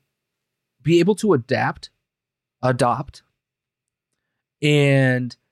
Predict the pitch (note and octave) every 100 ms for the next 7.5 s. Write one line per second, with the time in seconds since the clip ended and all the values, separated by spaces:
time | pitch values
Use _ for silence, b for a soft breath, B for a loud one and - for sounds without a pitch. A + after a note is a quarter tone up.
0 | _ _ _ _ - F3 C#3+ G3+ C4 G3
1 | F#3+ - D#3 C3+ C#3 E3+ D3 A2+ - D3+
2 | D#3 - _ _ C3 B2 A#2+ A2 - A2
3 | - E2+ _ _ _ _ B2 C3 B2+ D3
4 | C#3 A#2+ - E3 E3+ D#3+ C#3 B2 - D3
5 | C#3 B2+ A2 A2 G#2+ - - _ _ B2+
6 | A#2 B2 G2 - _ _ _ _ _ _
7 | _ _ C#3 E3+ C#3